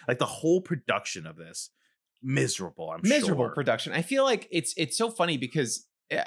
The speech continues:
Speaker 2: I don't hear, I, I was listening to Darren talking about a book, and I, I don't remember a lot of, like,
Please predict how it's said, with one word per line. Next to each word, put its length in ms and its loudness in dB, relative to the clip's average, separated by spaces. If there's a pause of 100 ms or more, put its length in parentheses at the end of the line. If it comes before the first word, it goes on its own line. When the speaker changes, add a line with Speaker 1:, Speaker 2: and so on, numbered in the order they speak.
Speaker 2:
I 240 2 (200)
don't 340 2
hear, 520 -4 (340)
I, 100 2
I 160 2
was 140 2
listening 260 0
to 60 0
Darren 120 2
talking 200 0
about 160 0
a 40 -4
book, 240 0
and 80 0
I, 220 2
I 60 4
don't 160 0
remember 320 2
a 80 2
lot 180 2
of, 140 0
like, 260 0